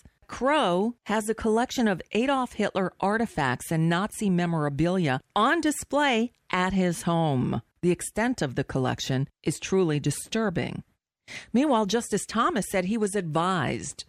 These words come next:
that there was no need to report the lavish trips he took for years with Crow while serving on the high court, and that he would do so in the future.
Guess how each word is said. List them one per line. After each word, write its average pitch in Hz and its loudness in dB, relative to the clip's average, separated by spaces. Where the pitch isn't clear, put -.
that 185 2
there 170 2
was 156 0
no 175 2
need 170 0
to - -10
report 147 -2
the 143 0
lavish 143 0
trips - -4
he 175 0
took - -6
for 196 -4
years 226 -2
with 147 -2
Crow 139 0
while 190 2
serving 226 0
on 190 0
the 185 0
high 180 0
court, 208 -2
and 262 0
that 262 2
he 262 0
would 240 2
do 196 0
so 180 0
in 170 0
the 170 -2
future. 160 -2